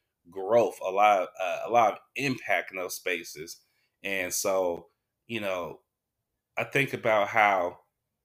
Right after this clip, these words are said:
when I was younger, I was always chasing, always moving, you know? Like, I remember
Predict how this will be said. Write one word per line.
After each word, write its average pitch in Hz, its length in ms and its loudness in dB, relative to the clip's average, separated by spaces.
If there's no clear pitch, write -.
when 127 140 2
I 127 80 6
was 107 220 -2
younger, 113 380 -2
I 110 100 4
was 101 220 -4
always 113 380 2
chasing, 113 560 -4
always 95 340 0
moving, 95 400 -6
you 90 100 -8
know? 95 220 0
Like, 87 200 -2
I 107 120 2
remember 101 640 -2